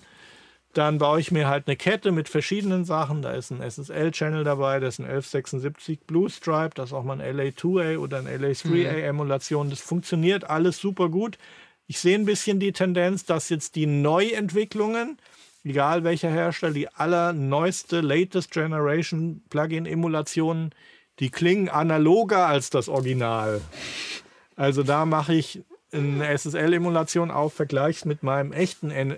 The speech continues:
Speaker 1: S S L und dann versuchen die halt so viel Creaminess, Saturation und wie auch immer, dass ich sagen muss, hey Leute, so ein S-S-L-Pult ist einfach nur ein sauber klingendes Ding mit einem effektiven E Q. Das ist aber nicht so,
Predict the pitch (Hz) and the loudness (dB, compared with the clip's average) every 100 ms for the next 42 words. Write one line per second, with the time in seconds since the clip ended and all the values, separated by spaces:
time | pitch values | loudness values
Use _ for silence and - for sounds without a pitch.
0 | - 135 - 139 - 143 160 165 - - | -4 -4 -2 -6 0 2 2 -2 -16 -20
1 | - 131 131 135 139 - - 135 127 165 | -6 0 0 0 -2 -8 -6 -2 2 2
2 | 185 156 151 143 131 160 185 185 165 156 | 2 2 2 0 0 0 0 2 2 2
3 | - - - - _ - - - _ _ | -2 -18 -20 -20 _ -20 -20 -20 _ _
4 | _ _ - - 175 214 233 226 208 190 | _ _ -6 0 4 4 4 2 4 4
5 | 202 - - 180 175 202 180 165 190 220 | 2 0 2 2 4 4 6 6 4 4
6 | 196 185 165 180 180 180 170 151 190 160 | 0 0 2 2 2 2 2 2 0 2
7 | 156 165 147 135 151 156 127 190 156 135 | 2 0 0 0 0 2 2 2 0 -4
8 | 135 139 139 151 - 131 170 180 190 185 | -4 -4 -4 -6 -10 0 0 0 -2 -4
9 | - - - 175 180 147 - 131 156 170 | -6 -20 0 2 2 -2 -4 -2 -2 -6
10 | - 147 143 131 127 143 170 160 - 156 | -2 0 0 0 2 2 2 0 0 0
11 | 165 156 139 - 147 208 262 - - - | 0 0 -2 2 2 2 -2 -10 -20 -20
12 | _ _ 147 - 165 147 - 147 - 165 | _ _ -2 -2 -4 -4 -2 -4 -2 -4
13 | 175 165 151 147 170 175 147 165 160 165 | -2 -2 -4 0 4 4 2 -2 -2 0
14 | 143 147 - 151 151 | 0 -2 0 0 0